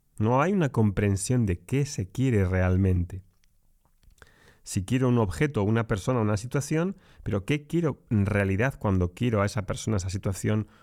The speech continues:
o a ese objeto? ¿Qué es lo que quiero? ¿Qué hay detrás de todo eso? ¿Qué es lo que te hace sentir bien con dinero, con una persona? ¿Lo que te hace sentir bien qué es? Ese sentido de íntima libertad,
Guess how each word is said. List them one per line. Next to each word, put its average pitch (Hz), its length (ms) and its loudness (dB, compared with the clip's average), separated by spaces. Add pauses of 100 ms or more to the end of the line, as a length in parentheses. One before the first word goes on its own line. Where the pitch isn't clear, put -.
(840)
o 92 160 -2
a 98 60 0
ese 101 160 -4
objeto? 95 500 -4 (140)
¿Qué 123 140 -2
es 139 80 -2
lo 139 100 -2
que 127 160 -4
quiero? 95 320 0
¿Qué 113 160 0
hay 143 160 0
detrás 104 760 0
de 95 160 -2
todo 90 340 2
eso? 85 280 -4
¿Qué 107 120 0
es 117 100 0
lo 131 100 0
que 117 80 -2
te 113 100 -2
hace 107 160 -4
sentir 101 480 0
bien 117 320 2
con 95 220 0
dinero, 107 400 0
con 117 180 -8
una - 180 -4
persona? 123 540 -4 (640)
¿Lo 98 180 -6
que 110 100 -10
te 120 120 -2
hace 120 160 -2
sentir 123 360 2
bien 143 260 2
qué 147 200 0
es? 113 200 -4
Ese 104 180 -4
sentido 127 600 0
de 104 320 0 (680)
íntima 135 680 2 (220)
libertad, 104 640 0